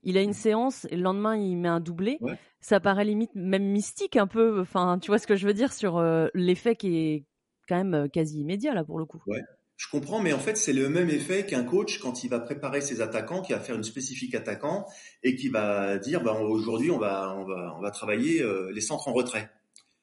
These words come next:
Speaker 2: Bon,
Speaker 1: Mhm.
Speaker 2: bah, tu peux être sûr que le match d'après, souvent, t'as un but sur, euh, sur un centre en retrait, hein.
Speaker 1: Ouais.
Speaker 2: Voilà, c'est tout. C'est aussi simple. Ce que tu bosses, bah, tu vas le restituer. Voilà, c'est,
Speaker 1: Ouais.
Speaker 2: c'est basique, c'est simple, c'est simple. Mais comme le mental, c'est peu connu, bah, forcément, on va diaboliser un peu plus.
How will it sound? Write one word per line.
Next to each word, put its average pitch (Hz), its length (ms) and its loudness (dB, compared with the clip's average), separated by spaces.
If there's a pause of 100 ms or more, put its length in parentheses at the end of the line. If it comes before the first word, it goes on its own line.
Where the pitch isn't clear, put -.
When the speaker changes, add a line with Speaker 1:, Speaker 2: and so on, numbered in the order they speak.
Speaker 2:
Bon, 185 200 2
Speaker 1:
Mhm. - 100 -6
Speaker 2:
bah, - 80 -2
tu - 120 -10 (100)
peux 120 100 4
être 117 80 4
sûr - 260 0
que 127 80 2
le 113 100 4
match 113 220 2
d'après, 156 320 -2
souvent, 151 300 -2
t'as 113 120 -6
un 104 80 0
but 131 180 -2
sur, 98 220 -4
euh, 92 140 -4
sur 95 180 -12
un 95 60 -8
centre 98 240 -10
en - 40 -10
retrait, 156 220 -8
hein. 143 100 -12 (420)
Speaker 1:
Ouais. 175 60 -6
Speaker 2:
Voilà, 143 200 2
c'est 127 160 0
tout. - 100 -8 (220)
C'est - 140 6
aussi 151 200 4
simple. 185 240 2
Ce - 80 -2
que - 80 2
tu 127 200 2
bosses, 185 260 4
bah, 117 80 2
tu - 160 -6
vas 113 80 4
le 101 60 0
restituer. 135 440 -4
Voilà, 117 200 -6
c'est, 180 180 -10
Speaker 1:
Ouais. 170 300 2
Speaker 2:
c'est - 200 -10
basique, 226 360 -4
c'est - 120 -12
simple, - 300 -8 (240)
c'est - 140 -10
simple. - 180 -8 (140)
Mais 147 100 2
comme 240 160 4
le 208 100 4
mental, 165 400 -2 (100)
c'est 127 180 -10
peu 127 100 -6
connu, 151 460 0 (200)
bah, 120 120 -6
forcément, 165 440 -2
on 175 40 -2
va 127 100 0
diaboliser 120 540 0
un - 60 -6
peu - 140 -14
plus. - 320 -20